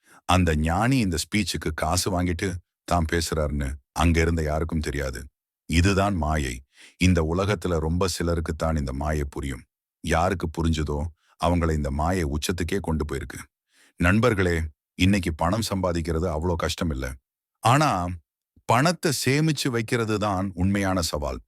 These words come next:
கொஞ்சம் பணம் வந்தாலே நான் பெரிய ஆளுன்னு நினைச்சு ஆடம்பர வாழ்க்கை ஆரம்பிச்சிடுறோம்.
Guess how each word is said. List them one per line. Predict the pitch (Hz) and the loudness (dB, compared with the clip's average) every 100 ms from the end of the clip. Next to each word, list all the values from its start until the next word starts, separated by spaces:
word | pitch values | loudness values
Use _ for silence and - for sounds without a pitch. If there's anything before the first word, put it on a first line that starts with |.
| _ _ _ - | _ _ _ -2
கொஞ்சம் | 104 92 80 | 2 2 2
பணம் | 92 123 160 | 0 2 2
வந்தாலே | 139 127 123 120 120 123 | 2 2 2 2 0 -2
நான் | 90 90 | -2 -2
பெரிய | 82 95 110 | 0 0 2
ஆளுன்னு | 104 107 110 104 113 _ _ - 87 | 2 0 0 -2 -6 _ _ -2 2
நினைச்சு | 98 92 90 | 2 0 -2
ஆடம்பர | 82 101 107 95 | 0 0 0 0
வாழ்க்கை | 87 90 82 | 0 0 -2
ஆரம்பிச்சிடுறோம். | 76 80 78 80 67 64 | 0 0 -2 -4 -6 -8